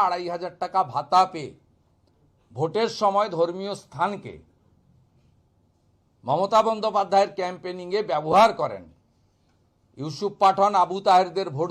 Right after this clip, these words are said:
দিতে বলেন, হাজি নুরুলদের ভোট দিতে বলেন, তাদের কাছে আমার প্রশ্ন থাকলো,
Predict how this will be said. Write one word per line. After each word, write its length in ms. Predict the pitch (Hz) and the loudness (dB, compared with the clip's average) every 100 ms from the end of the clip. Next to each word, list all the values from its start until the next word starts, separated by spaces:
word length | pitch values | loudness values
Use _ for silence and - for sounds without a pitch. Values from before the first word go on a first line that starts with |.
| 170 | -6
দিতে 200 | 175 160 117 | -8 -8 -8
বলেন, 220 | 90 80 67 _ _ _ _ _ _ _ _ _ | -12 -16 -20 _ _ _ _ _ _ _ _ _
হাজি 280 | 135 160 190 190 | -6 -6 -6 -6
নুরুলদের 460 | 185 202 202 208 180 | -6 -6 -4 -4 -2
ভোট 120 | 160 185 | -4 -4
দিতে 180 | 180 156 147 | -8 -8 -8
বলেন, 220 | 110 82 76 _ _ _ _ _ _ _ _ _ _ _ _ _ _ _ _ | -10 -16 -20 _ _ _ _ _ _ _ _ _ _ _ _ _ _ _ _
তাদের 360 | 127 170 220 233 | -2 0 0 0
কাছে 260 | 226 202 | -2 2
আমার 280 | 196 185 185 | 0 2 -4
প্রশ্ন 380 | - 151 - 160 | -6 -16 -14 -12
থাকলো, 600 | 139 139 147 208 247 254 | -10 -8 -2 0 0 -2